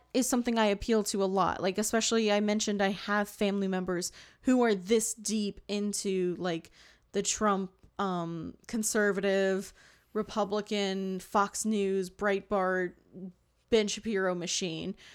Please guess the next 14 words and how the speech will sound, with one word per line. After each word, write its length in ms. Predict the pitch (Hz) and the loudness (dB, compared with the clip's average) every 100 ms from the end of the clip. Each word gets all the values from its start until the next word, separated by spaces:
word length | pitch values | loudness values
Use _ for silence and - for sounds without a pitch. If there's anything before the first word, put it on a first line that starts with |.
| - _ _ | -20 _ _
And 520 | 262 262 254 247 240 - - - - _ _ _ | 2 4 4 2 0 -2 -10 -20 -20 _ _ _
I, 480 | 220 247 254 247 - | 4 4 4 2 0
I 140 | 233 240 | 2 2
do 340 | 196 233 285 | 2 2 2
kind 360 | 294 233 240 220 | 2 0 2 4
of, 340 | 214 202 190 - | 4 4 -2 -6
you 160 | 220 | -4
know, 220 | 214 190 - | 0 0 0
every 220 | 233 247 | 0 0
time 260 | 254 262 254 | 0 2 4
they 140 | 240 | 4
say 180 | 233 226 | 4 2
something 380 | 220 220 220 214 | 2 -2 -4 -4
like, 200 | 208 202 | -2 -4